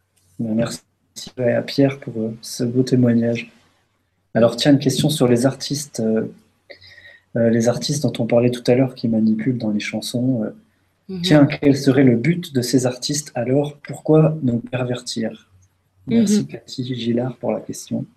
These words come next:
Speaker 2: Ah, ma foi, le but de, <laughs> le but de ces artistes est, est bien simple, et merci Cathy pour ta question. Euh,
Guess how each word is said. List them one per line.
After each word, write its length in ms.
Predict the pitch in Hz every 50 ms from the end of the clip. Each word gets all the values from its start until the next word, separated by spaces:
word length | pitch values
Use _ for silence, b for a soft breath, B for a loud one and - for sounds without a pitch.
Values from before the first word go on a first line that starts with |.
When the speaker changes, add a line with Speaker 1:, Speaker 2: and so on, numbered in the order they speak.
| _ _ _ _ B B B B B 480 480 494 480 480 480 480 494 480 B B B B 494 B B B B B B B - _ - -
Speaker 2:
Ah, 320 | 403 403 381 - - -
ma 140 | 285 302 285
foi, 260 | 285 - - 311 302 - - - -
le 160 | 262 254 254
but 220 | 220 220 277 240
de, 100 | 208 240
<laughs> 800 | 254 277 262 262 339 339 302 - - - - - - - - -
le 100 | 269 262 240
but 260 | 214 220 254 277 269 220
de 200 | 208 214 240 247
ces 220 | 247 - 240 226 226
artistes 420 | 233 214 - - 269 247 - -
est, 200 | 233 214 - -
est 60 | 208
bien 160 | 196 220 220
simple, 360 | 220 - - 247 247 233 - -
et 60 | - 214
merci 320 | 214 208 208 208 - 240
Cathy 260 | 220 220 214 - 220
pour 180 | 208 - 214 -
ta 120 | 214 202
question. 400 | 208 214 208 - - - 277 320 - _ B B B B B B B B B B -
Euh, 680 | - 202 202 196 202 196 196 190 190 185 185 185 - -